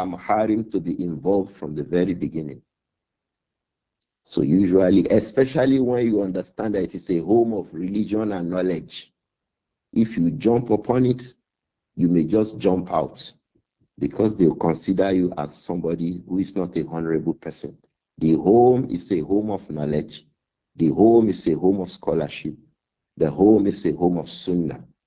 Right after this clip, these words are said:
If you want to approach them, you need the best approach. They will not suffice with ordinarily lawful. No. They will suffice with something bigger than that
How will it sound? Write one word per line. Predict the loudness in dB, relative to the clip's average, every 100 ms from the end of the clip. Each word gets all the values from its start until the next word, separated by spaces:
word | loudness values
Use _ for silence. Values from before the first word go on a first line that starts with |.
| _ _ _ _
If | -4 -2 4
you | 6
want | 6 2 0
to | -2
approach | -2 -4 -2 -2 -2
them, | -4 -4 -4 -12 -12
you | -6 -6 -2
need | 0 0 0
the | -4
best | -4 -6 -4 -4 -8 -8
approach. | -8 -6 -8 -8 -14 -20 _ _ _ _
They | 4 6 8
will | 8 8
not | 6 4
suffice | 2 0 2 2 2 0
with | -2 0
ordinarily | 0 2 0 0 0 0 0 0
lawful. | 0 -2 -4 -14 -2
No. | 2 2 0 -10 _ _ _ _ _ _
They | 0 2
will | 2 0
suffice | -2 -2 0 0 0 -6
with | -10
something | -8 -6 -4 -4 -6
bigger | -4 -2 0 0 -2
than | -4 -8 -6
that | -6 -8 -16